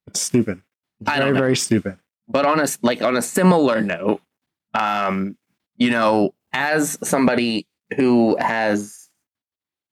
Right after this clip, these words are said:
Speaker 2: been gay <laughs> my entire life, I guess. I don't fucking know, that's a whole nother thing, too. So, do you think that you're born gay?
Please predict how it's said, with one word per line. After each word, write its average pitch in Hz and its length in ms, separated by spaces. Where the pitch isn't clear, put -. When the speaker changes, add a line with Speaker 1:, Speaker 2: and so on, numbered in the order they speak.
Speaker 2:
been 113 500
gay 104 380
<laughs> - 460
my 135 240
entire 117 600
life, 101 680
I - 140
guess. - 380
I 285 380
don't 120 160
fucking 101 240
know, 85 140
that's 185 340
a 190 80
whole 143 160
nother 117 240
thing, 98 320
too. 131 200
So, 117 340
do 143 100
you 156 180
think 165 580
that 127 460
you're 107 220
born 110 360
gay? 190 300